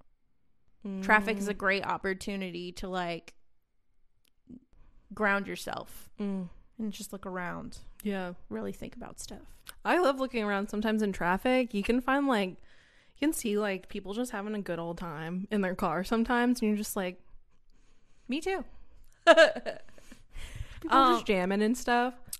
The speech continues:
Speaker 1: So I do have a quick question, though, because, like, we are talking about a lot of self-love and self-care and stuff. Um, but this is c-, also coming from us,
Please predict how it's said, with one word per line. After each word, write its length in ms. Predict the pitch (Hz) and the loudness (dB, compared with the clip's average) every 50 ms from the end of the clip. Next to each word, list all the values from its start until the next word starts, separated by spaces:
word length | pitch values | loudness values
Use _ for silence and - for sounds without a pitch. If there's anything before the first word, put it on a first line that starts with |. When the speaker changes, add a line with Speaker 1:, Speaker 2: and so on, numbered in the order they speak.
| - _ _ - | -14 _ _ -8
Speaker 1:
So 300 | - - 311 294 277 - | 2 6 6 6 8 8
I 120 | 226 262 285 | 8 6 6
do 220 | 233 277 302 330 | 6 2 2 4
have 140 | 349 392 359 | 4 6 6
a 80 | 392 370 | 6 4
quick 180 | - 285 233 214 | 4 0 0 2
question, 360 | - 240 226 - - 226 214 | 2 2 2 2 0 -2 0
though, 100 | 208 202 196 | 0 0 -2
because, 320 | 180 196 - 208 208 196 | -2 -2 -2 -2 -2 0
like, 340 | 208 196 190 - - - 196 | 0 0 -2 -2 -6 -6 -4
we 220 | 214 214 214 202 | -2 0 0 0
are 140 | - 190 196 | 0 0 0
talking 220 | 208 233 220 226 240 | 0 0 -2 -2 0
about 180 | 240 240 233 | 0 0 0
a 40 | 220 | 0
lot 160 | 220 214 208 202 | 0 0 -2 -2
of 60 | 202 | -4
self-love 540 | - 202 190 190 - 190 185 185 190 180 202 | -6 -6 -6 -6 -4 -2 -2 0 0 -2 -4
and 120 | 190 196 | -6 -8
self-care 340 | - 175 - - - 190 190 | -8 -8 -8 -6 -6 -6 -4
and 100 | 190 190 | -6 -6
stuff. 320 | - - - 185 - - - - - - - - - - - - - _ _ - | -6 -6 -6 -6 -8 -10 -16 -20 -20 -20 -20 -20 -20 -20 -20 -20 -20 _ _ 2
Um, 680 | 214 240 233 226 220 220 214 202 202 202 196 196 - - - - - - | 4 6 6 6 6 4 2 0 -2 -4 -6 -8 -12 -14 -16 -16 -6 2
but 220 | - 240 220 208 | 2 2 2 2
this 160 | 220 233 - | 0 -2 0
is 140 | 294 311 285 | -2 -2 -4
c-, 120 | - - - - | -4 -6 -4 0
also 400 | - 220 220 214 - 269 247 240 | 2 2 2 2 2 0 0 0
coming 440 | - - - 220 214 214 214 208 208 | 0 -4 -4 -4 -2 -2 -2 -4 -6
from 360 | - - 220 208 202 190 - | -6 -4 -2 -2 -2 -2 -2
us, 560 | - 185 185 - 185 - - - - - - | -2 -2 -2 -4 -6 -10 -10 -10 -12 -12 -12